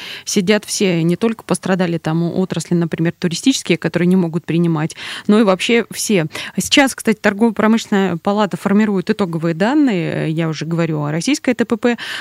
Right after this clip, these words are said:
а потом они проанализируют эти данные и направят федеральному правительству, уж какие из этого будут сделаны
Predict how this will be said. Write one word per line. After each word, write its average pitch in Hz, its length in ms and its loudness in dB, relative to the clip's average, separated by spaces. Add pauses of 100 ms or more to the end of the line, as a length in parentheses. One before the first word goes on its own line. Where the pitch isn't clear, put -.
а 175 160 2
потом 226 400 2
они 190 220 2
проанализируют 196 760 2
эти 208 140 0
данные 240 540 2
и 247 40 4
направят 233 460 2
федеральному 190 540 0
правительству, 190 580 0
уж 196 120 -2
какие 202 340 0
из 175 100 0
этого 170 240 0
будут 165 300 -2
сделаны 180 500 2